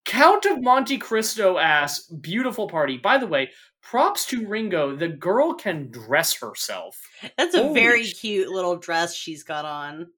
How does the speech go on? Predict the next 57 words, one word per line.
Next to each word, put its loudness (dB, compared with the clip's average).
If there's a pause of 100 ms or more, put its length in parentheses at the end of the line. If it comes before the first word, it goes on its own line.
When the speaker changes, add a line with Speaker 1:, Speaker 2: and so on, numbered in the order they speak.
(140)
Speaker 1:
Yeah, 2
she's -8
got 2
the, -4
this -4
little 0
black 2
party 0
dress 2
with, -8
like, -8
a -4
little -4
ruffled -4
black -4
and -10
white -2
skirt, -6 (380)
and -14
she's -8
got 4
a 6
little -4
black 0
scarf, -2
and, -6 (280)
you -10
know, -4
the -12
dress -4
is -6
sleeveless. -6
She's -12
got -4
a -4
little -6
white -6
purse -8
to -12
accessorize -8
with -10
it. -12 (560)
Girl 4
is 2
on 2 (420)
point. -6 (100)
I -4
cannot -10
dress -12
myself -10
this -8
well, 0
and -2
I'm -4
a -8
grown-ass -6
adult. -16